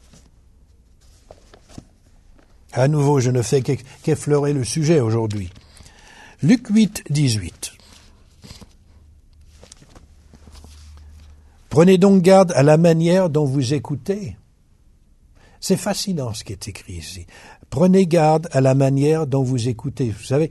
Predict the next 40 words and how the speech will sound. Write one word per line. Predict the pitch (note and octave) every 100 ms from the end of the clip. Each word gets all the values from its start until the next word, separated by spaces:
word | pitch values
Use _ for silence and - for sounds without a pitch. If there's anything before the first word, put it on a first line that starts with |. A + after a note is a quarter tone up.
| - -
souvent | E3+ D#3 G#3
nous | F#3+ C#3
écoutons | D3+ D#3+ C3+ D#3+ E3
d'un, | C#3 B2 A2+ - - -
euh, | C3+ B2+ B2+ B2+ B2 A#2+ A#2 A#2
d'une | C3+ D3
oreille | D3+ D3
distraite. | B2+ C#3 - - D3 - A2 - _ _ _ _ _ _ _ - A#2
Dieu | D3 D#3+
nous | D#3+
dit, | C#3 E3 E3 E3
euh, « | C#3+ B2+ B2 G#2+ _ _ _ _ _ _ _ _ _
Prends | C3+ D3
garde | D3 E3+ D3
à | C#3
la | C#3+
manière | C#3+ D3 D#3 D#3+
dont | C#3+ C#3
tu | - C3+ C3+
écoutes. | C3+ A#3+ - - - _ _ _ _ _ _ _ _ _ _ _ _ _ _ _ _ _ _ - -
Car | E3+ F3+
on |
donnera | F3+ F#3 E3+ G#3
à |
celui | - E3+ D3 D3
qui | - C#3+ C3+
a, | G#3
mais | G#3+ C#3+
à |
celui | A#2+ D3 C3 D#3
qui | -
n'a | B2+ A2+
pas, | F3 G3+
on |
ôtera | E3 - C3
même | E3+ A3
ce | -
qu'il | G3 -
croit | - F#3+
avoir. » | F#3 D#3+ C#3 G2 F#2 F2+